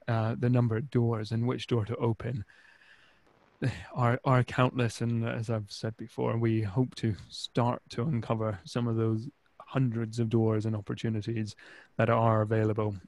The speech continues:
um, in the maritime, um, industry. Um, now, now briefly, um, David, if, if you're speaking to your Royal Navy counterparts, um, and h-, how would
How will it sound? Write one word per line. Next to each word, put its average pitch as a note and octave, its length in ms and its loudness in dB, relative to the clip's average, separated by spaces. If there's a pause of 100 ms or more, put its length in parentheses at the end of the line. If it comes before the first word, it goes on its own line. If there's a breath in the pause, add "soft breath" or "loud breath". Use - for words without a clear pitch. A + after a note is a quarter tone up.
um, G#2+ 340 -4 (100)
in A2 320 -4
the A2+ 100 0
maritime, G#2+ 840 -2 (580 loud breath)
um, A2+ 220 0
industry. A2+ 540 0 (420 loud breath)
Um, C3 560 6 (140)
now, C3 420 4
now C3 220 4
briefly, B2+ 520 4 (240)
um, A2 280 2
David, A2+ 460 2
if, C3+ 160 4 (360)
if B2+ 160 -2 (220)
you're B2 240 6
speaking A#2+ 420 2
to - 120 -2
your A2+ 180 6
Royal A2+ 280 4
Navy A#2 440 2
counterparts, - 800 -4 (500 loud breath)
um, A2+ 540 4 (120)
and A2+ 1000 0 (280)
h-, - 220 -8
how C#3 340 2
would C3 300 4